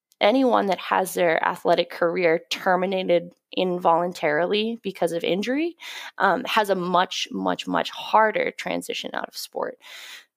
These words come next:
Um, and so, I mean, that, that kind of made sense for me, um, but it, it really hit home when I tore my A C L for the fourth time. Um, so I was actually, I was out living in San Diego.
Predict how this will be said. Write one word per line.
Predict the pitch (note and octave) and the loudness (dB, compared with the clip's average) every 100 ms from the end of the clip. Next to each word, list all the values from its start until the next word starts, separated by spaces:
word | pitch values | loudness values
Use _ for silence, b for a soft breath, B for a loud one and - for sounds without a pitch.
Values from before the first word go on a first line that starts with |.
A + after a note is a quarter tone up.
| - | -2
Um, | F3+ - - - - _ _ _ _ _ _ - | 0 0 -4 -8 -16 _ _ _ _ _ _ -2
and | G3+ G3 | 0 4
so, | G3 - | 4 4
I | G#3 | 2
mean, | G3+ | 4
that, | A3 - | 2 4
that | A3+ A3+ | 2 2
kind | - B3+ B3 | 0 2 2
of | |
made | A3 G3+ | 0 -2
sense | - G3 G3 | 0 0 0
for | - F3 | -4 -4
me, | F#3 F3 F#3+ - - | -2 -2 -6 -12 -6
um, | F#3 F#3 E3+ - - | -4 -2 -2 -4 2
but | F#3 | 2
it, | F#3 - | 2 2
it | G3 | 0
really | F#3+ F#3+ G#3+ A#3 | 0 0 2 2
hit | F#3+ G3+ - | 0 -2 -2
home | - G3 G3 F#3 F#3 F#3 - _ | -2 2 2 2 -2 -6 -14 _
when | F3+ F#3 F3 | 0 2 2
I | F3+ | -2
tore | - F3 | -2 -2
my | F3+ D3 | 0 -2
A | E3 | -2
C | F3+ F3 | -2 0
L | E3 | 0
for | - F3 | 0 0
the | F3 - | 0 -2
fourth | - E3 - | 0 0 0
time. | - E2+ B1+ F#3+ F#3+ F#3 | -2 -2 -2 -6 -14 -8
Um, | F2+ E2+ D#2+ - - _ | 0 0 0 -4 -14 _
so | - F#3 | 2 4
I | F#3+ | 4
was | F#3 G3 | 2 0
actually, | - - F#3+ F#3+ F#3+ - | -2 -2 -2 0 -2 0
I | F#3+ | 0
was | F#3 | 4
out | F#3 F3+ | 2 2
living | F#3+ F3+ F#3 | 0 -2 -4
in | F#3 | -6
San | - G3 | -4 -4
Diego. | G3+ G3 F#3 F#3 F#3+ F#3+ | -2 -2 0 2 2 -2